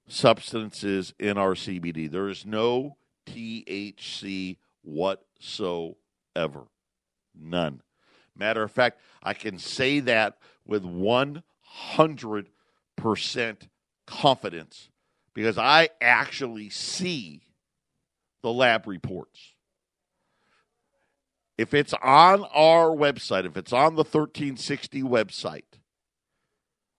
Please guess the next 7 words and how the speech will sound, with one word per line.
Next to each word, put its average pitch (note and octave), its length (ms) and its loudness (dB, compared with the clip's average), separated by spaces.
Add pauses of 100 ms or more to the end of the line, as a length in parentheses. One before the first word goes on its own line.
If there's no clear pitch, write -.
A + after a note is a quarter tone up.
I've G#2+ 220 4
seen D3+ 640 -8 (1700)
the G#2+ 180 4
lab C3 540 4
reports. A#2 720 0
We A2 140 -6
don't A#2 180 -6